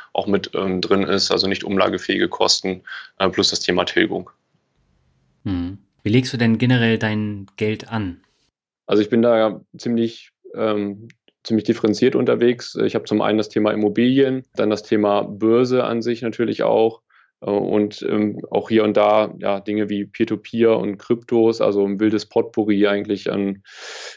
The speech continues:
Speaker 1: äh, ich sag mal, Möglichkeiten, sein Geld zu investieren. Und,
Speaker 2: Mhm.
Speaker 1: äh, ist es aber durchaus so, dass das gerade das Thema Immobilien bei mir übergewichtet ist, äh, auch bewusst übergewichtet ist, äh, und ich da auch einen Fokus drauf lege, aber natürlich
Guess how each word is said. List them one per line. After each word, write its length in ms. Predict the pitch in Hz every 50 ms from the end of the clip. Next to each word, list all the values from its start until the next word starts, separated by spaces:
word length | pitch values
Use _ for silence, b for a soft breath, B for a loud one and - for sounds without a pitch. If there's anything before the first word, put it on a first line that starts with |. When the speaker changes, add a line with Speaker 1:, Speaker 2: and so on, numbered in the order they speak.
| B B -
Speaker 1:
äh, 280 | - 104 104 104 101
ich 60 | 101
sag 120 | 101 110 104
mal, 140 | 101 101 104
Möglichkeiten, 640 | 104 110 107 - 117 113 - 113 107 104 101 104 104
sein 300 | 104 101 98 101 104 101
Geld 200 | 107 104 110 107
zu 140 | - - 113
investieren. 800 | 113 110 107 110 104 - - - 113 113 113 113 113 110 110 117
Und, 400 | 110 101 98 98 92 85 82 -
Speaker 2:
Mhm. 140 | - - - _ _ _ _ - - -
Speaker 1:
äh, 60 | -
ist 160 | 104 113 107
es 80 | 107 104
aber 160 | 104 104 104
durchaus 340 | 107 110 110 - 110 104 -
so, 140 | 110 107
dass 180 | 107 107 101 -
das 140 | - 104 -
gerade 220 | - 107 104 107
das 80 | 104 -
Thema 240 | - 110 107 104 104
Immobilien 580 | 98 107 104 101 98 113 110 110 113 113 107
bei 140 | 104 104 101
mir 320 | 104 101 104 101 101 107
übergewichtet 800 | - - - 139 131 131 131 123 127 117 135 123 - - 127 113
ist, 260 | - 117 120 113 - -
äh, 40 |
auch 300 | 101 113 110 101 113 -
bewusst 360 | - 110 104 113 120 120 - -
übergewichtet 640 | 117 117 113 113 113 107 113 117 113 - 113 110
ist, 260 | 107 113 107 - - B B B B B B B B
äh, 100 | - 104
und 260 | 104 104 101 101 101 107
ich 100 | 104 -
da 80 | 110
auch 160 | 117 120 - 110
einen 100 | 107 101
Fokus 300 | - 117 113 117 110 -
drauf 240 | 120 113 110 107
lege, 260 | 107 107 110 104 110 101
aber 140 | 101 101
natürlich 560 | 101 104 104 - - 107 104 104 98 - -